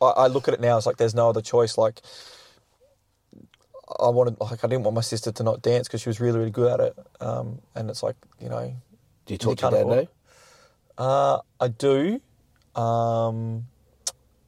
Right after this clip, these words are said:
Speaker 1: but I, I don't have any connection to him. I just see him as another person.
Speaker 2: Yeah, I'm probably the same.
Speaker 1: I feel like he didn't serve me as a father.
Speaker 2: Yeah.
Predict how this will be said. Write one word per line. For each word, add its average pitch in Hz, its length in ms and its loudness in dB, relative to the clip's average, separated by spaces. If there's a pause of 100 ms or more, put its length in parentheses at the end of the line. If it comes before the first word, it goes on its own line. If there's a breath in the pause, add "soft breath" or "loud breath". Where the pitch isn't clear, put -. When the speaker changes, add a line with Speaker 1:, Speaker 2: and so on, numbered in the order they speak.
(180)
Speaker 1:
but - 140 0 (240)
I, 127 40 2
I 120 40 4
don't 127 280 2
have 117 180 -2
any 117 160 -2
connection 117 440 -6
to 117 100 -8
him. 113 80 -4
I 113 80 0
just 117 220 -6
see 120 80 -4
him 113 100 -6
as 113 100 -8
another 113 200 -6
person. - 360 -6
Speaker 2:
Yeah, - 140 -2 (140)
I'm 87 120 -4
probably 92 240 -2
the - 80 -6
same. 104 380 -8 (180)
Speaker 1:
I 113 80 2
feel 139 220 0
like 123 240 2
he 123 140 -8
didn't 117 380 -4 (520)
serve 113 420 0
me 113 80 -4
as 110 120 -2
a 113 60 -6
father. 117 540 -2
Speaker 2:
Yeah. 95 160 -4